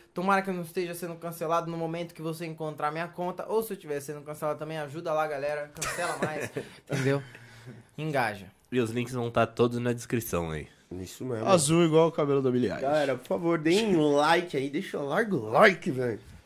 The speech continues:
Speaker 3: Larga o like, comenta
Speaker 4: Like,
Speaker 3: aí, mano.
Speaker 4: se
Speaker 3: Se
Speaker 4: inscreve,
Speaker 3: inscreve, por favor,
Speaker 4: compartilha.
Speaker 3: porque ajuda, né, mano? Porque a gente ainda não está ganhando dinheiro com isso.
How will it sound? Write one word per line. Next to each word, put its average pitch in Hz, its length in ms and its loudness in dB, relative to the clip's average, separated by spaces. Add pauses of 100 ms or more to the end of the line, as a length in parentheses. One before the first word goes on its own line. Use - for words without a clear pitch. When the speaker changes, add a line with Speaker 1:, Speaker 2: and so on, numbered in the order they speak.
Speaker 3:
Larga 175 200 0
o 165 80 2
like, 147 300 4
comenta 143 260 4
Speaker 4:
Like, 180 240 10
Speaker 3:
aí, 151 80 4
mano. 127 320 4
Speaker 4:
se 110 80 -2
Speaker 3:
Se 170 60 -2
Speaker 4:
inscreve, 160 100 2
Speaker 3:
inscreve, 180 500 6
por - 60 -8
favor, 160 140 4
Speaker 4:
compartilha. 156 600 6
Speaker 3:
porque 185 160 2
ajuda, 156 400 0
né, 151 160 2
mano? 123 300 -2
Porque - 180 -8
a 131 80 0
gente 139 380 -6
ainda 147 260 0
não 156 160 0
está 185 240 -4
ganhando 156 380 0
dinheiro 131 420 -2
com - 140 -12
isso. 101 240 -10